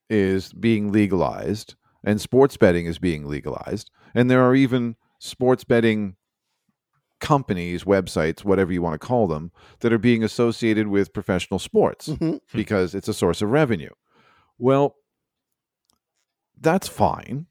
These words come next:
Speaker 1: I have no issue with that. Um, but one of the rules, <laughs> ask Pete Rose,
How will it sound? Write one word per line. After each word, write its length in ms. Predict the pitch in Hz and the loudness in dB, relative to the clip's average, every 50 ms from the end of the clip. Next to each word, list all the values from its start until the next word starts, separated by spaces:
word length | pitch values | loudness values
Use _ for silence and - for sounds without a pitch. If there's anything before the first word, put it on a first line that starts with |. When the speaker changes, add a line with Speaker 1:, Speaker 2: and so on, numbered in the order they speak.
| _ - | _ 0
Speaker 1:
I 120 | 92 117 | 4 4
have 120 | 147 156 143 | 4 4 2
no 160 | 117 95 - _ | 0 -2 -2 _
issue 360 | 110 131 143 - - 95 76 | 2 2 2 2 -2 -4 -4
with 200 | 60 53 - - | -4 -8 -10 -12
that. 380 | - - - - 101 107 - - _ _ _ _ _ _ _ _ _ - | -12 -12 -12 -12 -16 -16 -16 -20 _ _ _ _ _ _ _ _ _ -2
Um, 340 | 107 107 110 107 104 101 - | 2 2 2 2 0 -2 -2
but 240 | - 117 107 101 - | 0 2 2 2 2
one 180 | 104 107 107 113 | 0 -2 -2 0
of 60 | 127 | -2
the 60 | 147 | -2
rules, 480 | 123 98 87 80 80 113 123 - - - _ _ - - | -2 0 0 0 0 -2 -2 -6 -12 -18 _ _ -10 -6
<laughs> 280 | 151 127 139 127 117 - - _ _ _ | -4 -4 -2 -4 -6 -10 -14 _ _ _
ask 260 | - 78 78 - - _ - | -8 -8 -8 -8 -12 _ -10
Pete 180 | 95 95 90 | -10 -6 -4
Rose, 380 | 147 135 95 73 95 131 - | -2 0 0 2 0 -2 -2